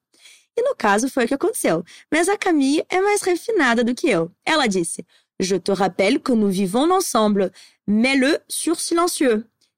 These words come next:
Lembre-se que nós moramos juntos. Coloque-o no silencioso. Chiquérrima, né? É nada. Ela não falou nada demais em francês. A tradução para o português é que dá esse tom mais formal.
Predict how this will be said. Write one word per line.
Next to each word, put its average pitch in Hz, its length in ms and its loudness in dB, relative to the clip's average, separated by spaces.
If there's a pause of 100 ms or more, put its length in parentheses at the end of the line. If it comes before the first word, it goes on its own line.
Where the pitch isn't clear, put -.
Lembre-se 196 680 0
que 214 120 -4
nós 208 220 2
moramos 220 380 2
juntos. 254 600 -2
Coloque-o 247 540 2
no 269 80 0
silencioso. 262 800 -2 (500)
Chiquérrima, 254 920 0
né? 247 260 0 (200)
É 453 260 0
nada. 202 420 0 (240)
Ela 320 240 2
não 320 160 2
falou 294 320 2
nada 285 480 2
demais 247 500 2
em 220 80 0
francês. 185 540 -4 (240)
A 226 80 2
tradução 277 580 0
para 254 120 -2
o 240 40 -2
português 220 580 -2
é 320 100 -4
que - 120 -4
dá 311 200 2
esse 311 180 -2
tom 294 180 -2
mais 294 260 0
formal. 277 420 0